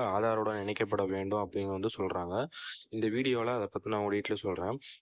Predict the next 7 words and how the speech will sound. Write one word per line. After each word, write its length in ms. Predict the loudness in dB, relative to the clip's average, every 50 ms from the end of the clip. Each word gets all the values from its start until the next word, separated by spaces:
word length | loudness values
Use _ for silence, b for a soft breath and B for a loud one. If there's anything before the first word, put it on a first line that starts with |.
| _ -4
ரேஷன் 440 | 0 2 2 2 0 -2 -4 -2
கார்டு 260 | 2 2 4 4 4 2
இருந்துச்சு 420 | 2 2 0 0 -2 -2 0 2 2
அப்படின்னா 380 | 2 4 2 2 0 2 2 0 0
மட்டுமே 420 | 0 -2 -2 -2 -2 0 0 0 0 2
ரேஷன் 400 | 2 0 0 -2 -2 -4 -2 0
கடையில 320 | 0 2 2 2 0 0